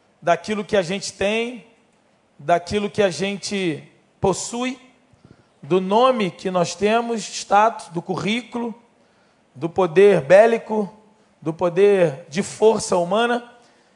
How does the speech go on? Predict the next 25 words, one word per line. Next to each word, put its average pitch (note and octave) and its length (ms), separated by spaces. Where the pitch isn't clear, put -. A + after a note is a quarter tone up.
E F3 60
o F#3+ 40
Senhor G#3 560
nos G3 320
ensina G3 600
de D3+ 100
forma G3 680
muito G#3 160
interessante. G3 880
No G#3 140
capítulo B3+ 440
dezoito F#3 680
de C#3+ 100
Primeiro E3+ 300
Reis, F3 680
que F3 100
eu D#3+ 80
quero E3+ 220
ler D#3+ 160
com D#3+ 160
vocês D3+ 540
os C#3+ 120
primeiros D3+ 800
quatro F3 320
versículos, D3 720